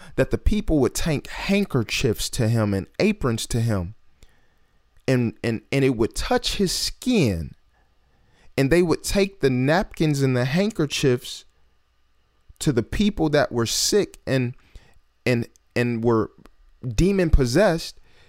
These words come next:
and the anointing that was on Paul would be on the handkerchief and apron, and, and they would put the handkerchief or apron on the person who was sick, and the person who was sick would be healed.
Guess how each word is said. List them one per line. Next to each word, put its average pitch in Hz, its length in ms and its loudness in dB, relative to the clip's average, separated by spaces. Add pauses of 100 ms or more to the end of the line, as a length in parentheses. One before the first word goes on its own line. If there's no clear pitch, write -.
(160)
and 131 120 2
the 123 120 4
anointing 143 840 0 (500)
that 123 220 4
was 127 160 0
on 139 260 2
Paul 175 440 2
would 127 220 0
be 143 160 2
on 135 160 0
the 120 80 -2
handkerchief 135 800 0
and 113 180 0
apron, 135 540 2
and, 117 260 -4 (460)
and 117 160 2
they 147 80 6
would 120 260 0
put - 220 6
the 165 100 2
handkerchief 160 600 0
or - 200 0
apron 147 460 2
on 127 140 0
the 117 80 0
person 123 480 2
who 131 100 2
was 113 180 2
sick, - 400 -4
and 113 140 -4
the 104 60 2
person 127 420 0
who 123 80 0
was 110 180 0
sick - 320 -2
would 110 120 0
be 107 120 2
healed. 104 520 0